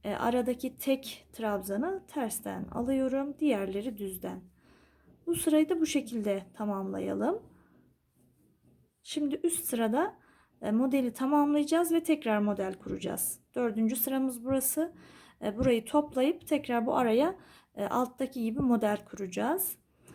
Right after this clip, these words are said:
Hemen, e, tamamlayayım bu sırayı, devam edelim. Evet arkadaşlar, dördüncü sırayı da tamamladım. Şimdi devam ediyorum.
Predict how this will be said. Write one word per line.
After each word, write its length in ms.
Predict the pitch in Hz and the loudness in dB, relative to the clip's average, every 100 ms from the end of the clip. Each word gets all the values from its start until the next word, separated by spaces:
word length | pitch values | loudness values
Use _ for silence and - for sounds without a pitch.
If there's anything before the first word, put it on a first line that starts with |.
| - _ 320 | -20 _ 0
Hemen, 240 | 269 285 | 2 2
e, 440 | - - 220 220 220 | 0 -2 0 0 -2
tamamlayayım 640 | 285 294 262 233 220 214 | -2 2 4 4 4 2
bu 60 | 214 | 0
sırayı, 480 | - 214 240 381 - _ - | -2 0 2 0 -2 _ -2
devam 320 | 247 214 196 | 2 4 2
edelim. 380 | 190 196 202 381 508 - | 0 -2 -2 -4 -6 0
Evet 240 | 269 269 | 2 4
arkadaşlar, 680 | 247 240 226 226 226 240 233 | 2 4 2 2 2 0 4
dördüncü 480 | 269 277 240 220 214 | 4 4 2 0 0
sırayı 320 | - 202 196 | -2 -2 -2
da 100 | 196 | -6
tamamladım. 720 | - 220 226 214 202 226 269 | -2 0 2 2 0 0 -4
Şimdi 340 | 269 226 220 220 | -4 -2 -2 0
devam 380 | 202 202 202 | 0 2 0
ediyorum. 600 | 208 196 196 190 214 359 | 0 -2 -4 -2 -2 -4